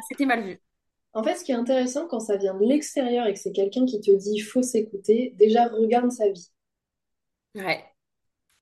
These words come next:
Speaker 2: Regarde sa vie et regarde ce que ça veut dire pour elle, s'écouter et les conséquences et les résultats qu'elle a. Si c'est quelqu'un que t'admires, qui t'inspire dans ce qu'elle construit, dans ses résultats et que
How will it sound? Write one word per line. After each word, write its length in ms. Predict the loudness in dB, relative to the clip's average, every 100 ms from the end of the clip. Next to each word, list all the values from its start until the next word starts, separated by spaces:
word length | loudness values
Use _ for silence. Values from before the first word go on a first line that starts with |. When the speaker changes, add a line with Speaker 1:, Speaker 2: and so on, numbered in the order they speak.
| _ _ _
Speaker 2:
Regarde 340 | 2 6 4
sa 220 | 4 0 -2
vie 320 | -2 -2 -4 -6 _ _ _
et 160 | 2 2
regarde 340 | 2 0 -2
ce 140 | -4 -6
que 120 | -8
ça 220 | -6 -4
veut 100 | -4
dire 240 | -4 -6 -6 -6
pour 160 | -2
elle, 200 | 0 -2
s'écouter 880 | -4 -6 -6 -6 -2 2 2 2 4
et 60 | 6
les 180 | 6
conséquences 640 | 4 0 2 -2 -6 -10 0
et 40 |
les 140 | 0 4
résultats 460 | 4 4 0 -2
qu'elle 160 | -2 -2
a. 80 | -8
Si 140 | -4
c'est 120 | 0 2
quelqu'un 500 | 4 4 2 2 -2 2
que 80 | 4
t'admires, 560 | 6 4 4 2 -4 -6 _ _ _ _ _ -8
qui 160 | -2
t'inspire 760 | 2 4 2 -2 -2 0 -2 -8 _ _ 2
dans 220 | 4 4
ce 100 | 4
qu'elle 260 | 2 2 2
construit, 800 | 0 0 -2 0 2 0 -2 -10 _
dans 140 | -2 -2
ses 220 | 0 0
résultats 800 | 4 4 6 4 2 0 2 2
et 100 | 2
que 120 | 2